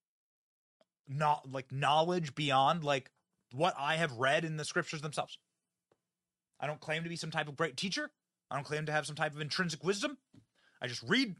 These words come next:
the Bible as it is, okay? So let's read the Bible as it is. When Christ was confronted with sinful activity inside of the church, uh, this, this, this, using the church as, like, a marketplace and an animal shelter and to, like, make profit off of.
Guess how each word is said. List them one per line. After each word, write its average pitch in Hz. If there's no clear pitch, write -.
the 190
Bible 202
as 170
it 156
is, -
okay? 214
So 180
let's 175
read 208
the 180
Bible 165
as 135
it 120
is. 90
When 147
Christ 262
was 147
confronted 185
with 139
sinful 214
activity 226
inside 175
of 139
the 120
church, -
uh, 104
this, 101
this, 110
this, -
using 156
the 135
church 180
as, 131
like, 139
a 120
marketplace 110
and 101
an 113
animal 156
shelter 92
and 120
to, 120
like, 113
make 143
profit 185
off 117
of. 80